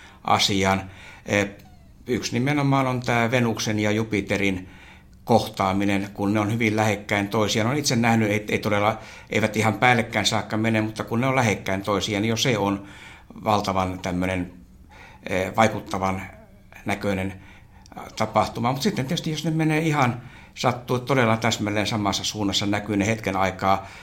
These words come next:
jopa niiden kirkkaus näyttää yhdistyvän, siitä tulee paljon kirkkaampi. Tämä on yksi tämmönen, mitä tiedetään, että siellä ajanlaskun alkuvuosien aikana on, on tämmöistä tapahtunut. Totta kai niitä tapahtuu silloin tällä, voidaan laskea, milloin, milloin tämmöisiä on ollut.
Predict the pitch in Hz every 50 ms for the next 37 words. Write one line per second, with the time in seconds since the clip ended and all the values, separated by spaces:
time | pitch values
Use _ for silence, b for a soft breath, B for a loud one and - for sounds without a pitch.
0 | B B - 98 - - 98 92 95 92 95 92 92 92 92 B B B B B
1 | B B - - 120 110 92 - - - 98 92 90 - 101 98 98 95 - 113
2 | 110 101 101 104 101 98 - - - 110 95 92 101 110 95 95 90 - 98 92
3 | 95 95 92 - 98 90 90 90 - - 117 113 110 113 - - 98 95 92 -
4 | 95 B B B B B B B - 113 117 107 104 101 110 - - - - 120
5 | 117 117 113 110 110 104 104 104 110 107 - - 110 107 104 101 101 - 110 101
6 | 101 101 - 95 - 110 101 98 101 98 92 B B B B B B B B -
7 | 107 107 104 101 95 95 92 - - 104 101 98 104 101 101 101 98 95 101 101
8 | 107 - 110 98 92 98 95 95 90 101 101 95 95 98 98 98 95 92 92 B
9 | B B B B B B - 95 95 95 113 117 120 123 113 - - - - 113
10 | 110 - 113 101 98 - - 110 107 101 98 - - - 110 - - 95 - 104
11 | 104 107 110 110 - - 113 110 - 104 98 - 101 95 - 110 104 101 98 101
12 | 104 95 95 95 98 101 98 95 98 98 98 101 95 - - - 98 90 92 92
13 | 95 92 90 90 90 87 101 98 95 95 92 - 107 104 101 98 90 101 101 95
14 | 95 98 98 98 98 95 95